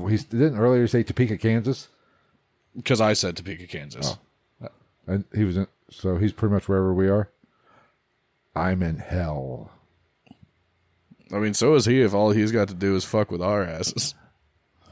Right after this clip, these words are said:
Speaker 1: Uh, so <sighs> that was a complete waste of a fucking fourteen minutes. That
Speaker 2: I
Speaker 1: was
Speaker 2: mean,
Speaker 1: the e-, easiest podcast I ever did.
Speaker 2: Hey.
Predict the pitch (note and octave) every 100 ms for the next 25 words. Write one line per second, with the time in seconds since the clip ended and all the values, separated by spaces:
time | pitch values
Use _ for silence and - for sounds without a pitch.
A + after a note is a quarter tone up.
0 | - _ _ _ _ _ _ _ _ _
1 | _ _ - F#2 D#2+ D2 C2 - - F2
2 | - _ - - - - _ - _ -
3 | - - - - - A#2 F3+ F3 F3 F#3+
4 | F3+ D3+ C#3 C3+ C3 - - B2 A2 F2
5 | D#2 E2+ F#2 E2+ E2+ D#2+ C#2 D2 - F#2+
6 | - F#2 - - _ _ F2+ - A2 F2+
7 | F2+ F#2+ G2 _ _ - A#2 C#3 D#3 G#2
8 | - _ D#3 C#3 A#2+ - B2 A2+ A#2 G2+
9 | C3 G#2+ D#2+ E2+ F#2+ _ _ _ _ _
10 | - A2+ - D4 -